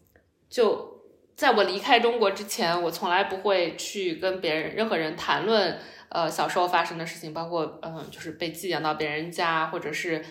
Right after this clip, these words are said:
没有跟父母一起长大这些事情。嗯，这个的话是我当时，嗯，就一直压在心底，然后会对我的，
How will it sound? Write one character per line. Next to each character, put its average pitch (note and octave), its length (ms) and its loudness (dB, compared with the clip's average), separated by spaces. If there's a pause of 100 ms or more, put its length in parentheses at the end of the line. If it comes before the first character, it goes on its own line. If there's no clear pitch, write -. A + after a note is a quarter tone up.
(140)
没 F3+ 80 -4
有 F3 100 4
跟 F3+ 160 -2
父 G3 140 -4
母 E3 220 -6
一 E3 40 -8
起 D#3+ 140 -8
长 D#3 240 -6
大 E3+ 180 -4
这 E3 100 -10
些 D#3 180 -10
事 - 160 -12
情。 - 240 -14 (420)
嗯， D#3+ 580 -8
这 - 80 -6
个 C#4 80 2
的 G#3 80 4
话 A3+ 140 6
是 G#3+ 160 2
我 E3+ 140 2
当 F3+ 220 4
时， F3 640 -4 (180)
嗯， F3 360 -10
就 - 80 -2
一 C#4 140 -2
直 A3+ 100 -2
压 A3 180 6
在 A3+ 160 4
心 G#3+ 320 -2
底， F#3+ 340 -8
然 F3 140 -2
后 G3+ 280 0
会 G3+ 220 2
对 A3+ 200 4
我 E3+ 180 0
的， E3 480 -4